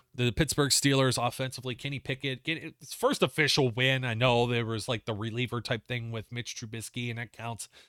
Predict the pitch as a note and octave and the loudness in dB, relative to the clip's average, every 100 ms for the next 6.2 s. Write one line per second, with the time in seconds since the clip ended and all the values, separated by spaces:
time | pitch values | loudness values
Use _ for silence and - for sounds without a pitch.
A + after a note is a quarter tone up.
0 | _ A#2+ C3 A#2 - A2+ A#2+ A2+ A#2 A#2 | _ 0 2 2 0 0 0 -2 -2 -2
1 | G2+ A2+ - B2 A#2+ A2 B2+ G3 - C#3+ | -4 -4 -2 -2 -2 -2 0 2 2 2
2 | B2 A#2+ A#2+ A2+ C3 B2 G#2 A2+ A#2 - | 2 2 -2 -2 0 2 2 2 0 -6
3 | - - _ _ _ F#3 G3 D3 - F#3 | -20 -20 _ _ _ 2 2 2 2 4
4 | D3+ F3 D#3 D#3 - C3 E3 D#3 C#3+ - | 4 2 2 -2 -2 0 2 2 2 0
5 | D#3 C#3+ - D#3 C#3+ G#2+ C#3 - D3 C#3 | 2 0 2 2 2 2 0 2 0 0
6 | C3+ | 0